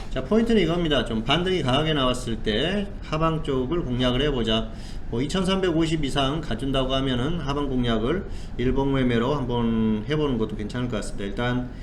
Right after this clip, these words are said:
시장의 흐름이 꺾였기 때문에 지금 같은 경우에는 반등이 강하게 나왔을 때 하방 공략을 하는 게 정석이다, 그렇게 보시면 될 것 같습니다. 어쨌든 파생은 장중의 단타 위주로 하시고요. 그리고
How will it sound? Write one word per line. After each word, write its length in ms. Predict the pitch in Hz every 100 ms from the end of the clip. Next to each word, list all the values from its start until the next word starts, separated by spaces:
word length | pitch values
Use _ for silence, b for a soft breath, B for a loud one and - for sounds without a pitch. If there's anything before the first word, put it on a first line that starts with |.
| B B
시장의 380 | - 180 208 208
흐름이 240 | 185 175
꺾였기 440 | 170 196 220 214 202
때문에 500 | 165 143 123 143 139
지금 200 | 135 143
같은 240 | 139 143
경우에는 540 | 131 127 123 120 160 180 B B B
반등이 280 | 127 151 160
강하게 280 | 131 123 135
나왔을 420 | 127 120 117 120
때 200 | 120 135
하방 300 | 139 156 165
공략을 360 | 151 131 120 117
하는 240 | 131 131
게 180 | 113 151
정석이다, 760 | - 113 120 113 110 101 92 -
그렇게 460 | 98 - 113 147 - B B B B
보시면 360 | 117 110 123 110
될 120 | 113
것 140 | 120 123
같습니다. 440 | 107 107 104 104 95 -
어쨌든 1000 | 120 139 139 147 147 147 143 139 139 139 131 B B -
파생은 920 | 160 165 165 170 202 226 - - 113
장중의 420 | 123 147 175 170
단타 380 | 120 120 151 156
위주로 520 | 147 127 127 135 139
하시고요. 460 | 151 160 151 123 135
그리고 360 | 120 143 143